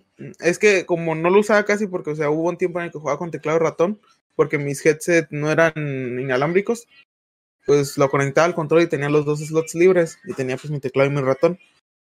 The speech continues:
Y, pues, así jugaba en el Warzone. Pero luego adquirí esto,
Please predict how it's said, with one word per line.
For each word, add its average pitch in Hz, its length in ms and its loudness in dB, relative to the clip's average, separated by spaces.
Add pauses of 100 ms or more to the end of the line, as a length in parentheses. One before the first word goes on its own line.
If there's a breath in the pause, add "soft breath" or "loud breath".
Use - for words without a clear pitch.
(880)
Y, 185 100 -4
pues, 165 160 -2
así 156 180 -4
jugaba 156 240 4
en 165 100 0
el 147 80 0
Warzone. 180 400 2 (1040)
Pero 190 560 4
luego 156 300 2
adquirí 147 400 0
esto, 208 400 -4